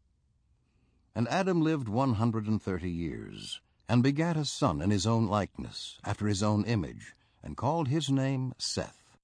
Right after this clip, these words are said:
And the days of Adam, after he had begotten Seth, were eight hundred years, and he begat many sons and daughters.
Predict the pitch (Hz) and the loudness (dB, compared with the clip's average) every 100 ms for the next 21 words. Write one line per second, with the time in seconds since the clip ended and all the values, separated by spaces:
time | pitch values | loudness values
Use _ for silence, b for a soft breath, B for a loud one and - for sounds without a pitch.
0 | _ _ _ _ _ _ B B B B | _ _ _ _ _ _ B B B B
1 | B B 101 113 131 208 190 135 90 76 | B B 2 2 6 4 6 2 2 0
2 | 65 98 113 92 65 98 107 117 117 117 | 0 0 0 -2 0 0 2 2 2 2
3 | 104 98 85 80 95 - 90 - 95 67 | 2 0 0 0 -2 -2 -2 0 0 -2
4 | 60 - _ _ _ - 78 65 113 143 | -6 -16 _ _ _ -8 -6 0 0 0
5 | 127 143 143 139 123 71 104 107 - _ | 0 0 0 0 0 -2 -6 -12 -14 _
6 | _ _ - 98 117 123 131 127 - 139 | _ _ -2 0 2 4 2 0 2 2
7 | 156 95 73 - 82 76 73 78 80 73 | 2 0 -2 -2 -2 -2 -2 -2 -2 -4
8 | 69 60 - | -8 -12 -14